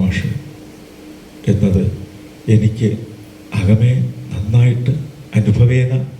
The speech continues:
അറിയാം. ആ അനുഭവം മനസ്സിൽ വയ്ക്കുന്നു. പക്ഷേ പറയാനുള്ളതൊക്കെ കൃത്യമായിട്ട് പറയുകയും ചെയ്യും. അദ്ദേഹം സ്നേഹഭംഗമില്ലാതെ ധീരമായി പറയാനും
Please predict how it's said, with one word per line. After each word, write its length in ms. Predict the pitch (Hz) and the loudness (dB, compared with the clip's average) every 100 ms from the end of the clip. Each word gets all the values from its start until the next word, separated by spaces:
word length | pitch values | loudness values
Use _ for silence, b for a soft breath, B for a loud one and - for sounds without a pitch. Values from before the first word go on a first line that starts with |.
| - | -6
അറിയാം. 280 | - - - - - - B B B B B B B B B - | -4 -4 -6 -12 -18 -20 B B B B B B B B B -2
ആ 60 | 117 107 | 2 4
അനുഭവം 360 | 110 123 - - - - - - - - - | 4 0 0 -6 -8 -14 -20 -20 -20 -14 -2
മനസ്സിൽ 360 | 107 113 117 95 | 0 2 2 0
വയ്ക്കുന്നു. 340 | 98 120 - - - - - - - - - - - - - - - | 0 0 0 -6 -10 -16 -20 -20 -20 -20 -20 -20 -20 -20 -20 -18 -6
പക്ഷേ 220 | 123 135 123 | -2 0 2
പറയാനുള്ളതൊക്കെ 680 | 131 139 156 151 147 147 151 - | 2 2 2 2 2 0 -2 -4
കൃത്യമായിട്ട് 460 | 127 135 127 127 98 | -2 2 2 2 -2
പറയുകയും 540 | 95 104 127 127 147 - - - - - - - - - | -2 0 2 2 0 -2 -4 -12 -20 -20 -20 -20 -20 -2
ചെയ്യും. 280 | 117 98 104 - - - | 0 2 0 -2 -10 -4
അദ്ദേഹം 280 | - 98 95 | -2 0 0
സ്നേഹഭംഗമില്ലാതെ 1160 | 92 110 110 123 117 101 117 101 98 107 101 92 - - - - - - - - - - - - | 2 2 2 2 0 0 0 2 2 2 2 0 -2 -6 -12 -20 -20 -20 -20 -20 -20 -18 0 4
ധീരമായി 640 | 110 131 135 131 131 147 190 110 - - - - - - - - - | 4 4 2 4 2 2 -2 -4 -12 -20 -20 -20 -20 -20 -20 -10 0
പറയാനും 500 | 107 107 110 120 | 2 4 4 2